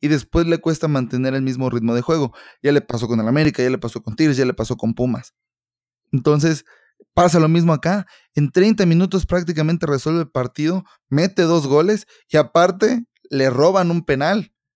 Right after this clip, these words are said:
Porque mete ahí un patadón, un defensa de, de, de Monarcas que genera que el jugador caiga,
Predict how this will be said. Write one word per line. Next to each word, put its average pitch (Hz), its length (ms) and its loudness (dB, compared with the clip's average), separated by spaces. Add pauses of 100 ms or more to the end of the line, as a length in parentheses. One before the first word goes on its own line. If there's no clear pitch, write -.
(520)
Porque 117 240 -8
mete 170 300 0
ahí 165 100 4
un 185 160 0
patadón, 147 440 0
un 170 140 2
defensa 156 480 -2
de, 120 340 -2
de, 113 680 -6 (300)
de 127 160 -2
Monarcas 143 720 0 (540)
que 135 120 -4
genera 127 760 0 (420)
que 127 100 -12
el 123 80 -10
jugador 127 540 0
caiga, 160 500 2